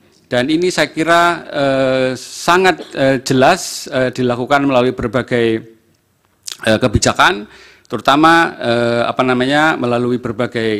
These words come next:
eh, propaganda, melalui berbagai, eh, siaran dalam media-media sosial, televisi, eh, dan seterusnya.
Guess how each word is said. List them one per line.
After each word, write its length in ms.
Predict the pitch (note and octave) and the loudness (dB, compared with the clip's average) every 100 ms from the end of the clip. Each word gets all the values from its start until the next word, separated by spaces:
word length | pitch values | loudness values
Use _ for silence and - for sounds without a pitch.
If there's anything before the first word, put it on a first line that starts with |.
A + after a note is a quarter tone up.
| - | -6
eh, 480 | G#2+ G#2 G2+ G2 F#2+ - - | -12 -10 -10 -10 -12 -16 -8
propaganda, 800 | - A#2 B2+ C3 C#3 D#3+ D#3+ E3 | -4 0 2 4 4 6 6 2
melalui 320 | A2+ A2 G#2 | 0 -4 -4
berbagai, 500 | G#2 A2 G2+ G#2 G#2+ G2+ - _ | -8 -10 -12 -10 -8 -8 -10 _
eh, 160 | G#2 G2 - | -12 -10 -6
siaran 480 | - C#3+ D3 D3 B2+ | 2 4 4 4 4
dalam 240 | A2+ A2+ | 2 0
media-media 640 | A#2 A2+ A#2+ A2+ A2 A2 | 0 0 0 0 0 -2
sosial, 560 | G#2 C3 D#3+ C#3+ C#3 C#3+ - - _ | -4 -2 2 4 2 -2 -18 -20 _
televisi, 720 | - A2+ C#3 C#3 - B2+ B2 | -6 -4 -2 -4 0 2 2
eh, 160 | A2 G#2 G#2 | 0 0 0
dan 160 | A2 | 0
seterusnya. 480 | - G#2+ G2+ - D#2+ | -2 -6 -6 -10 -14